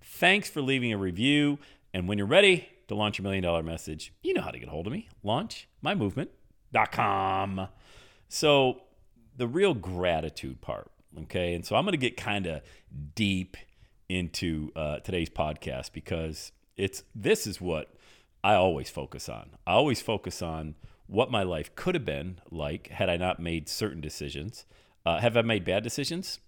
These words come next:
<laughs> Come on, man. We've all made bad decisions. I've probably made some of the worst decisions. I wouldn't even talk about some of the really bad decisions I've made 'cause they'd be too embarrassing.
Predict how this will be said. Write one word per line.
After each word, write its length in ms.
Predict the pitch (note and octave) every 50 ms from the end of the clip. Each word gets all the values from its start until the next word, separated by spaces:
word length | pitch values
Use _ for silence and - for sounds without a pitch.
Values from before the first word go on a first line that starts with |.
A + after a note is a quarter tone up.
| - - -
<laughs> 240 | - - - - -
Come 220 | - - - E2 A1+
on, 200 | - - - -
man. 240 | - C2 D#2+ E2+ F2
We've 180 | G2+ A#2 A#2 G2+
all 120 | D2 C2+
made 220 | A1+ G#1+ C#2 C#2+
bad 200 | - B1+ B1+ A#1+
decisions. 240 | - - - - -
I've 120 | - D3 -
probably 240 | - C3 A2 G#2
made 180 | G#2 G2 F#2 -
some 120 | - G2
of 40 | F2+
the 80 | E2 D#2+
worst 260 | D#2+ F#2 G2+ - -
decisions. 520 | G2+ F#2 - F#2 F2 E2 F2 F2 E2+ - - - - - - - - - _ _ _ -
I 80 | C3 E3
wouldn't 180 | G3+ F#3 F3
even 360 | E3 D3 C3 A2 G#2 F#2+ D#2+ - _ _ _ -
talk 340 | - - C#3 C#3+ C#3 - G2+
about 440 | E2 C#2+ B1+ A#1 - - - -
some 180 | - - G#2 F#2+
of 60 | F2+
the 100 | F2+ F2
really 500 | F2 F2 F2+ F#2 A2+ A#2+ A2 G2+ F#2 F2
bad 320 | E2 - F2+ D#2+ D#2 D2+ C#2
decisions 480 | D2 - - E2 D2 C#2+ D2 C#2+ -
I've 160 | C#2+ C#2 -
made 300 | - C#2+ C2 C2 C2 C2 - - - _ _ _ _ -
'cause 120 | - C3
they'd 120 | D#3 D3+
be 60 | C#3 B2+
too 160 | - D#3+ C#3
embarrassing. 540 | A#2 G2 C3 D#3 C3+ - - - B1+ A#1